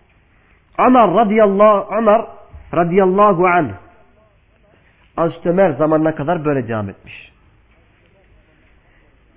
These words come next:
Ömer İbnül Hattab, müminlerin halifesi,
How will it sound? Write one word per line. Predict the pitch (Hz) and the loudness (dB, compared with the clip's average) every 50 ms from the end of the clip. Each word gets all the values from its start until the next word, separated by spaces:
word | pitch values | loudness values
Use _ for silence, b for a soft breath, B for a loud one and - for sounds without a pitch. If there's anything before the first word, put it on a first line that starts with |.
| - _ _ _ _ _ _ _ _ _ _ _ _ _ _ _ _ - - | -20 _ _ _ _ _ _ _ _ _ _ _ _ _ _ _ _ -4 -2
Ömer | 240 233 233 208 196 | 0 2 2 2 0
İbnül | - 185 196 180 165 - | 0 -2 -2 -2 -4 -4
Hattab, | - 165 156 - - 190 185 165 123 - - - - - _ _ - | -6 -10 -10 -6 -4 -2 0 -2 -2 -4 -8 -18 -20 -20 _ _ -10
müminlerin | 123 - - 160 156 151 147 151 156 156 131 | -10 -6 -4 -2 -2 0 0 -2 -2 -4 -4
halifesi, | - - 131 127 127 120 127 117 - - 156 175 196 190 | -4 -4 -2 -2 -2 -4 -6 -8 -10 -8 -8 -8 -8 -10